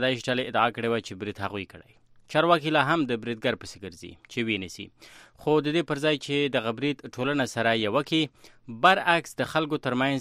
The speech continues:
د درس او اختلافاتو د پیدا کېدو سبب شوې ده. ځینو کسانو په ټولنیزو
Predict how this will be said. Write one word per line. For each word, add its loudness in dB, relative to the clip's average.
د -4
درس -2
او 2
اختلافاتو -2
د 0
پیدا -2
کېدو -4
سبب -2
شوې -18
ده. -20
ځینو 6
کسانو 2
په -2
ټولنیزو -2